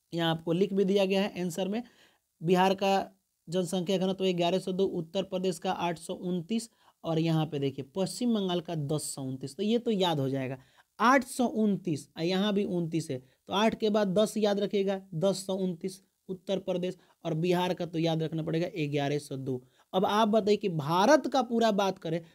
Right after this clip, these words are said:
तो कितना जनसंख्या घनत्व है, तो अभी बताए थे तीन सौ बयासी भारत का,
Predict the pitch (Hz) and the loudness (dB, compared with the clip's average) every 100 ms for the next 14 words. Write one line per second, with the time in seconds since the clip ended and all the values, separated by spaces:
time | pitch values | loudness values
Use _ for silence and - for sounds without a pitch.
0 | _ 190 190 202 196 214 220 196 180 160 | _ -10 -8 -8 -4 -4 -2 -2 -2 -2
1 | 160 160 156 156 156 160 165 185 156 156 | -4 -4 -2 -2 -4 -4 -6 -6 -6 -4
2 | 165 160 156 147 151 _ 185 190 190 - | -4 -4 -6 -6 -10 _ -8 -6 -6 -6
3 | 165 151 147 147 143 - 139 131 127 131 | -6 -4 -2 -2 -4 -6 -6 -4 -2 -2
4 | 175 - - | -4 -8 -8